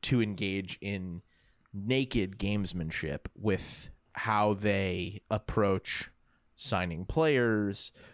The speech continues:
with how, how they approach, you know, the development and, and bringing forward of their elite prospects in order to maintain maximum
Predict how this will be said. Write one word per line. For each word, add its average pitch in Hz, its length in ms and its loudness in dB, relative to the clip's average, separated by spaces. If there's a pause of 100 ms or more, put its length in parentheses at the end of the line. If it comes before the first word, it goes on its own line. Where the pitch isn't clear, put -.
(120)
with 110 180 2
how, 104 760 2
how 110 180 2
they 107 160 2
approach, 98 760 0 (480)
you 110 100 0
know, 92 460 2 (300)
the 117 100 2
development 104 760 2
and, 101 280 0
and 98 240 -4
bringing 113 420 2
forward 98 720 2
of 98 260 0
their 90 460 2 (360)
elite 110 420 0
prospects 104 800 0
in 117 100 -2
order 110 240 2
to 95 220 -6
maintain 101 1040 -4 (380)
maximum 98 880 -2